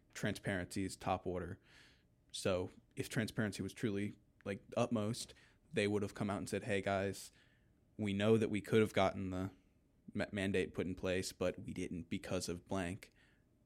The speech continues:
But instead, we had to wait for the, um, the Reveille to break the story. And to break the story, they have to respond.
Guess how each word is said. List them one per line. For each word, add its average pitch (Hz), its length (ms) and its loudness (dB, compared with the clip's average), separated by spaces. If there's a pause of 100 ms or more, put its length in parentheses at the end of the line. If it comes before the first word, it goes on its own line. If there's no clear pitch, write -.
(140)
But - 140 2
instead, 95 520 0
we 101 120 2
had 92 100 0
to 90 80 0
wait 87 260 -2
for 85 480 -2 (1160)
the, 131 440 0
um, 107 340 0 (800)
the 117 60 2
Reveille 107 320 4
to 98 60 0
break 76 220 -2
the - 60 -8
story. 117 360 -4 (240)
And 92 240 -2 (220)
to - 60 -6
break 98 200 0
the - 60 -8
story, 107 360 4 (280)
they 92 180 2
have 90 200 2
to 95 80 0
respond. - 480 -2